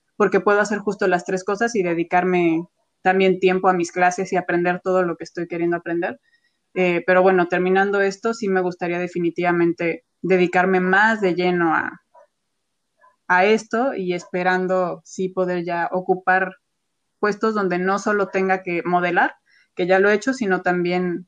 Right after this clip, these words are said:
que pueda como, am, aplicar todas estas nuevas habilidades que estoy,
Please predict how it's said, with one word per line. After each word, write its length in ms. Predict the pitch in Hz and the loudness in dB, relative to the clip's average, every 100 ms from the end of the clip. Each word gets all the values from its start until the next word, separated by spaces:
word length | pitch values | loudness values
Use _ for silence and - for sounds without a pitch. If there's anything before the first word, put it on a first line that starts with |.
| _ | _
que 100 | 175 | -10
pueda 380 | - 180 175 170 | -4 -2 0 -2
como, 460 | 175 165 156 - _ _ _ _ _ - | -4 -6 -6 -8 _ _ _ _ _ -4
am, 260 | 175 170 - | 0 0 0
aplicar 440 | 180 180 180 190 190 | -2 0 0 -2 0
todas 200 | 190 190 | 0 0
estas 260 | 190 196 | -4 -2
nuevas 340 | 185 180 185 185 | 0 2 0 0
habilidades 640 | 170 165 165 165 170 170 | -2 -2 -2 -4 -4 -8
que 100 | 160 | -12
estoy, 540 | - 160 160 160 165 | -10 -8 -6 -6 -8